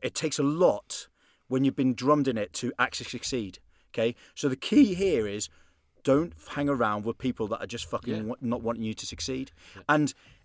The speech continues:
Speaker 1: it, do-, I, I bet it took a lot of drive. It wasn't easy.
Speaker 2: No,
Speaker 1: You know, it
Speaker 2: it
Speaker 1: wasn't easy. You know,
Speaker 2: Yeah.
Speaker 1: like I said, I said to the guys here, you're considered the top, uh, spin instructor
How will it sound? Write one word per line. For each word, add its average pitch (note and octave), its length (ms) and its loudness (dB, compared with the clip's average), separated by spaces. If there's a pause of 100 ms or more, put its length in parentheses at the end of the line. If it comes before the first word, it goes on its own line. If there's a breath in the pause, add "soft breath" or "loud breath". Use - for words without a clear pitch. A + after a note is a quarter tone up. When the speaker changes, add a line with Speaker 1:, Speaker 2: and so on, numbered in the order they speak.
(180)
Speaker 1:
it, C#3+ 140 0
do-, F#3+ 160 6
I, D#3+ 220 6
I F#3 40 -2
bet G#3+ 220 2
it E3 100 -2
took - 160 2
a F3+ 40 4
lot - 140 6
of C#3+ 60 -2
drive. E3 260 6
It - 20 6
wasn't F3+ 200 6
easy. C3+ 280 -2 (160)
Speaker 2:
No, E3 160 0
Speaker 1:
You E3 60 4
know, D#3 80 10
it D#3+ 40 8
Speaker 2:
it - 40 6
Speaker 1:
wasn't D#3+ 200 4
easy. C#3+ 240 2
You D3+ 80 4
know, C#3+ 120 8
Speaker 2:
Yeah. D#3 160 6
Speaker 1:
like A3 160 8
I - 20 2
said, F#3+ 280 4
I E3+ 140 6
said F3 160 0
to C#3+ 60 -2
the C3 40 0
guys D3 260 4
here, B2 180 2 (280 soft breath)
you're F3 260 6
considered B2+ 420 -2
the B2+ 200 4
top, - 300 -2 (540)
uh, A2+ 200 0
spin - 220 0
instructor A2 380 -4